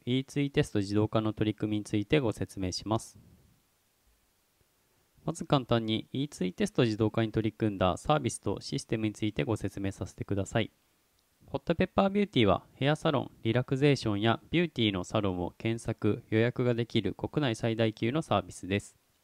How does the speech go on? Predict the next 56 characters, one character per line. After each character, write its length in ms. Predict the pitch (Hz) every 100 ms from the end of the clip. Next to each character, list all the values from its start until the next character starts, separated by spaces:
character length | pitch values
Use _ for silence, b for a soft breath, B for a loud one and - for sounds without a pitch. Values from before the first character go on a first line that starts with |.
| _ _ _ _ _ _ _ _ _ _ _ _ _ _
二 100 | 123
千 240 | - 214 190
二 140 | 180
十 120 | 143
二 160 | 120 123
年 220 | 117 101
の 200 | 90 - _ b b b b b b b _ -
五 100 | 120
月 260 | 139 -
時 100 | 139
点 240 | - 98 95
で、 180 | 90 - -
年 200 | 131 143
間 180 | - 143
約 240 | 147 -
一 240 | 101 - 156
億 180 | -
四 240 | 104 107 117
千 220 | - 104
五 100 | 95
百 240 | 107 -
万 180 | 123 120
回 200 | - 107
の 160 | 143 -
予 140 | 110
約 240 | 104 - 123
が 120 | 143
行 140 | -
わ 200 | 95 90
れ 80 | 87
て 100 | -
お 60 | 90
り 100 | 90
ま 120 | 117
す。 120 | - _ _ _ _ _ _ _ _ _ _ _
サ 160 | - 190
ー 40 |
ビ 100 | 190
ス 100 | 202
展 180 | - 208
開 180 | 165 120
は 200 | 98 90 -
ウ 40 | 107
ェ 60 |
ブ 100 | 117
と 120 | -
ア 60 | 123
プ 140 | -
リ 80 | 123
で 100 | 120
し 80 | 123
て 100 | 120
い 60 | 117
ま 100 | 120
す 140 | -
が、 180 | 95